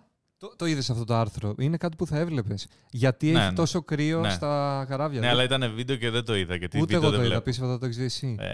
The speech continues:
Speaker 2: μο-, το πάτησα να το διαβάσω και ήταν βίντεο και δεν με ενδιαφέρε.
Speaker 1: Ναι, ούτε εγώ το είδα. Το σταμάτησε στη μέση.
Speaker 2: Ε, γιατί, ναι, έχει πάρα πολύ κρύο. Αν και, να σου πω την αλήθεια, φέτος δεν έχει πολύ κρύο. Γιατί έχει ανέβει πολύ το καύσιμο και το έχουνε μειώσει.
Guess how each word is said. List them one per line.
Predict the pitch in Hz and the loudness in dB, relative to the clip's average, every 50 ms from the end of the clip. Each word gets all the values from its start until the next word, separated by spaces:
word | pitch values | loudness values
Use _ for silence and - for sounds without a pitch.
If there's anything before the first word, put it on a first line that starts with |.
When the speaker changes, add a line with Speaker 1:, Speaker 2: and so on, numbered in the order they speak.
| - - - | -8 -8 -8
Speaker 2:
μο-, | 104 101 90 87 101 - | -10 -8 -8 -10 -10 -4
το | - 110 | -4 2
πάτησα | 87 131 147 - 147 | 4 4 2 4 0
να | 139 | -2
το | 127 123 | 0 0
διαβάσω | 113 113 110 104 98 117 123 - | 2 2 2 4 6 4 4 4
και | - 131 123 | 0 -4 -4
ήταν | 131 127 117 110 | -4 -4 -4 -4
βίντεο | 123 127 127 117 | -4 -4 -4 -2
και | 113 | -2
δεν | 110 120 | -2 -2
με | 123 123 | -2 -4
ενδιαφέρε. | 120 104 95 85 82 - 87 87 123 120 | -2 0 -2 -2 -2 -4 -10 -10 -10 -10
Speaker 1:
Ναι, | 117 120 | -8 -6
ούτε | 123 - - | -6 -4 -4
εγώ | 123 117 113 | -4 -4 -4
το | 110 | -4
είδα. | 107 107 101 110 107 - | -4 -4 -6 -8 -10 -8
Το | - | -8
σταμάτησε | 123 - 135 131 135 139 127 - 190 | -4 -4 -2 -2 -2 -4 -4 -4 -6
στη | - 135 | -4 -4
μέση. | 131 131 127 - - - _ _ _ | -4 -4 -6 -6 -10 -14 _ _ _
Speaker 2:
Ε, | - - 117 123 123 127 127 127 127 120 120 117 117 117 117 117 117 - | -4 -2 2 4 4 4 4 4 4 4 4 4 4 4 2 0 -2 -4
γιατί, | 123 120 143 135 - - 226 254 | 0 2 2 2 4 2 -4 -2
ναι, | 254 262 247 | 0 -2 -2
έχει | 220 - 214 214 220 | 0 2 0 0 0
πάρα | 226 - 240 240 233 | 2 4 4 4 6
πολύ | 196 180 139 | 4 2 -2
κρύο. | 120 - 123 110 107 104 101 107 | -2 -2 0 2 2 4 4 4
Αν | 120 135 151 | 4 4 4
και, | 151 190 - - | 0 -2 0 0
να | 139 135 | 0 0
σου | - - | 0 0
πω | - 151 | -2 -2
την | 156 165 | 0 0
αλήθεια, | 151 143 147 151 143 175 175 170 165 - _ | 0 0 0 0 0 -2 -2 -2 -4 -12 _
φέτος | - - - - 127 123 123 - 156 143 120 | -20 -8 2 4 4 4 4 4 2 2 2
δεν | 113 143 147 | 2 2 2
έχει | 151 131 107 - | 2 0 -2 -4
πολύ | 92 87 80 | -10 -10 -10
κρύο. | - 87 87 87 - - - - _ _ _ _ _ _ | -10 -10 -10 -10 -12 -12 -16 -20 _ _ _ _ _ _
Γιατί | _ - 101 95 110 104 95 - 127 | _ -10 0 2 2 2 2 2 0
έχει | 131 127 | 2 2
ανέβει | 139 131 131 131 | 0 0 -2 -4
πολύ | 127 120 113 117 | -2 -2 -2 -2
το | 117 131 120 | -2 -6 -4
καύσιμο | - 107 95 95 95 - 113 107 | 0 2 2 2 0 -4 -8 -6
και | 104 | -4
το | 104 117 | -4 -4
έχουνε | 110 117 127 | -4 -4 -4
μειώσει. | 117 110 107 110 113 101 - - | -4 -2 -2 -2 -2 -4 -6 -10